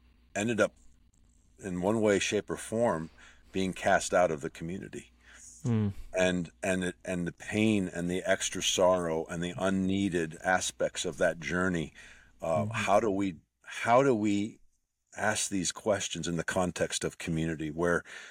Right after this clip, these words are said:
Speaker 1: where there is someone trustworthy to bounce stuff off of, where we can throw the wildest ideas at someone and they can say, "You know, there's something there, but let's talk about what Jesus is like. Let's, let's get back to that and let's revisit that." And,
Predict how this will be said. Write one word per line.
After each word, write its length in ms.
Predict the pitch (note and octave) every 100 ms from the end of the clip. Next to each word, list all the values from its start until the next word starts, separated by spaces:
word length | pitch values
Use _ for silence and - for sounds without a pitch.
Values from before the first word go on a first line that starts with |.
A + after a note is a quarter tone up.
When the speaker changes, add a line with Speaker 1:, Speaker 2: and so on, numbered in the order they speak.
| -
Speaker 1:
where 420 | F#2+ F#2+ F#2+ F#2+ -
there 240 | F2+ F#2+ G2+
is 120 | G#2
someone 440 | - F#2+ F2+ F2
trustworthy 800 | D#2+ - F2+ - - F2+ D#2+ E2
to 120 | -
bounce 300 | D2+ F2 E2+
stuff 320 | - - D#2 E2+
off 320 | D#2+ D2+ -
of, 160 | D2
where 180 | D#2+ F#2+
we 140 | F2+ G2+
can 180 | G#2+
throw 300 | F2+ - G#2
the 100 | G2+
wildest 600 | F2 F2+ F#2 F#2 F2 -
ideas 520 | F#2 F2 D#2+ E2+ E2+ F2
at 120 | -
someone 320 | - E2 E2
and 100 | D#2+
they 80 | E2+
can 160 | F2
say, 320 | E2 F2+ E2 D#2 - -
"You 80 | B2+
know, 140 | D#3
there's 220 | F3 G2 -
something 300 | B2 G#2+ F2+
there, 280 | G#2 F#2
but 220 | D#2+ F#2+ A2
let's 180 | B2
talk 240 | - B2+ -
about 260 | F2+ G2
what 140 | F#2+ E2
Jesus 420 | E2+ G2 E2 -
is 140 | C#2
like. 240 | E2 D2 F#2
Let's, 220 | F#2+ -
let's 200 | G2+ A2
get 220 | - B2
back 240 | - G2+ -
to 100 | G2
that 240 | E2+ E2
and 100 | D#2
let's 220 | D#2+ E2 E2+
revisit 460 | E2+ D2 D#2+ F2
that." 280 | - E2+ E2+
And, 140 | E2